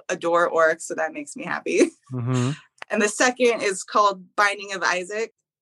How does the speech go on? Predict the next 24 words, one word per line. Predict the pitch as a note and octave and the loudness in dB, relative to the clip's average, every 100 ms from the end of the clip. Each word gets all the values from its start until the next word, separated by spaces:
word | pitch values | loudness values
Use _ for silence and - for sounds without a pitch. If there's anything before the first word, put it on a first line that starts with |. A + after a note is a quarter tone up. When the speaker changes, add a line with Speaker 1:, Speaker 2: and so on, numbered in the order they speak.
| - | 0
Speaker 1:
I | A#3+ | 2
don't | D4 D4 | 2 0
remember | C#4 C4 C4 | -2 0 2
what | C4 | 0
the | A3+ | 0
term | A#3+ A#3+ | -6 -4
is | A#3 | -2
off | A3+ A3 A3 | 0 0 0
my | G3+ | -4
head. | A3 G#3 | -2 -2
I'm | G3+ | -4
sure | G3+ G3 | -6 -6
there's | G3+ F#3+ | -6 -4
gamers | G3 F#3+ G3 F#3 | -2 -2 -4 -6
that | F#3 | -4
are | F#3+ | -4
listening, | F#3 F#3+ F#3 | -4 -4 -4
they're | E3+ | -4
screaming | - - F#3+ F3+ F#3 | -4 -2 -2 -2 -2
at | F#3+ | -4
me | - G#3 | -4 -4
right | G3+ | -4
now. | - G#3+ G#3+ - _ _ - G3 | 0 2 2 0 _ _ 0 4
Um, | F#3 | 4